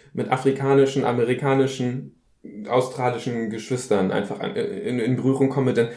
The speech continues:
das habe ich nicht, wenn ich nur einen norddeutschen Jugendtag habe, ne?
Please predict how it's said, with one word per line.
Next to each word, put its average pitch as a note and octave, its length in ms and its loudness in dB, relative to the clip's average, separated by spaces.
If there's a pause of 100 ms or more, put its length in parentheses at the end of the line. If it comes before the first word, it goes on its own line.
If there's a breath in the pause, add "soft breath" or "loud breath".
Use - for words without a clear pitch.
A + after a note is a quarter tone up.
das - 180 -2
habe D3 120 -2
ich C#3+ 100 -4
nicht, G2+ 240 0
wenn F#2+ 140 -2
ich F#2 100 -6
nur F#2+ 120 -2
einen F#2+ 80 0
norddeutschen G2 460 0
Jugendtag A2+ 440 -2
habe, F2+ 260 -8
ne? C3 240 2